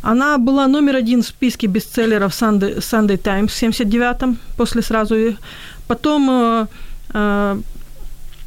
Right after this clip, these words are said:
список, э, Waterstone Books, э, н-,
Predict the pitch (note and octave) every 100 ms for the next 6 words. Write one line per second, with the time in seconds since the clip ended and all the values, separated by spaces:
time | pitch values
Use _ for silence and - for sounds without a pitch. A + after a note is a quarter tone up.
0 | - - - B3+ C4 A3+ A3 G#3+ G#3 A#3+
1 | A3 - A3+ G#3+ G3+ F#3+ A#3 - - G#3+
2 | G3+ G3+ G3 - - -